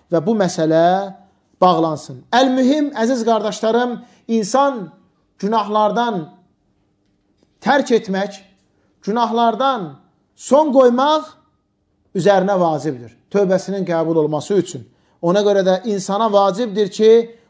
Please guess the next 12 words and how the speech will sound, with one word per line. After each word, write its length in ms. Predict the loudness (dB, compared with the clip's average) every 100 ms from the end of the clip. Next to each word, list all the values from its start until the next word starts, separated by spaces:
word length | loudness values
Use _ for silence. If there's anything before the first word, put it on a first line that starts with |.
| _ 4
qoy 320 | 6 4 0 -10 _ _ _ _ _
etdiyi 680 | -2 -2 -6 -4 0 0 0 -4 _ _ _
zülmlər 680 | -8 0 2 2 2 2 2
müqabilində, 760 | 0 2 2 2 -2 -2 -4 -4 -8 -18 _ _ _ _
etdiyi 440 | -4 -2 -4 -4 2
qeybətlər 580 | 4 4 -2 0 -2 0
müqabilində 760 | 0 0 0 0 -4 0 2 2 -2 -8 -20 _
gedib 280 | -2 0 0
qardaşından 600 | 2 2 0 -4 -6 -6 -2
halallıq 460 | 2 2 2 2
alsın, 680 | 2 2 2 6 6 4 -2 -18 _ _ _ _ 2
barışsın, 1000 | 2 0 -2 -8 -6 -2 -2 -2 -6